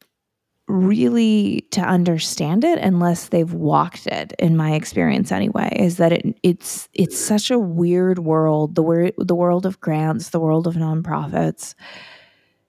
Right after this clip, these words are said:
There's a certain set of rules that you can kind of count on, but everything is different. And <clears throat> I think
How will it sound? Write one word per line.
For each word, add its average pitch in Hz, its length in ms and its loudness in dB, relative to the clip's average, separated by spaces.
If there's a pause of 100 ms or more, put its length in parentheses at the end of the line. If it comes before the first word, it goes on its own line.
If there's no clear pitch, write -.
(540)
There's 196 280 6
a 190 60 6
certain 277 680 0
set 254 220 0
of 254 180 2
rules 285 600 0
that - 120 0
you 226 120 2
can 185 200 0
kind 220 360 0
of 254 160 -2
count 240 300 2
on, 262 440 0 (100)
but 180 240 0 (120)
everything 220 500 2
is 190 120 0
different. 226 680 -2 (160)
And 180 680 2 (960)
<clears throat> 214 440 -4
I 185 100 2
think 202 520 0